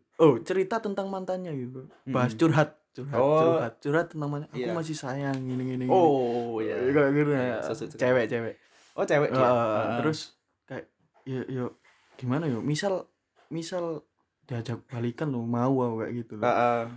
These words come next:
Speaker 1: Soalnya kadang-kadang putus itu, eh, gimana ya? Ada masalahnya itu karena hal sepele gitu.
Speaker 2: Mm-mm. Kecil
Speaker 1: Temen-
Speaker 2: sikile.
Speaker 1: <laughs> Temenku.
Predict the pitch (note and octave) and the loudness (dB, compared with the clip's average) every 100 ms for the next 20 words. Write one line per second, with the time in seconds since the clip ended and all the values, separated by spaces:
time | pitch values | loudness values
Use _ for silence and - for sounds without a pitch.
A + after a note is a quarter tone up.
0 | - _ _ _ _ _ - G#3 A3+ F3 | -18 _ _ _ _ _ -6 0 2 4
1 | D#3+ D3+ - G3 A#3 - A#2+ B2 D#3+ D#3+ | 2 2 -2 -4 -4 -4 -4 0 0 0
2 | G#3 G#3+ C4+ B3 _ _ _ _ _ D3 | -6 -6 -8 -8 _ _ _ _ _ -2
3 | D#3 D3+ D3+ D3 B2 - C3 D3+ D#3 A2+ | 2 2 2 -2 -4 -8 -6 -4 -4 -6
4 | G#2 _ _ _ _ _ _ _ _ E3+ | -8 _ _ _ _ _ _ _ _ 4
5 | E3 E3+ G#3+ A#3+ _ _ _ _ F3 F3+ | 4 0 -2 -4 _ _ _ _ -2 4
6 | F#3 F#3 E3+ F#3+ G3 G3 A#3+ - _ _ | 6 6 4 -4 -6 -4 -6 -8 _ _
7 | _ E3+ F3+ F#3 B2+ - F#3 F#3 D#3 C#3+ | _ -4 0 2 0 0 -2 0 0 -2
8 | A#2 A#2 _ A2+ A2 A2 - _ C#3+ A#3 | -4 -10 _ -16 -14 -14 -18 _ -2 4
9 | A#3 D#3 D3+ C#3+ C#3+ D3+ A3 C4 D3 - | 4 4 2 2 4 4 8 8 6 0
10 | - _ _ _ _ _ _ F#3+ G#3+ C4 | -6 _ _ _ _ _ _ 2 4 4
11 | B3 C3+ | 2 -2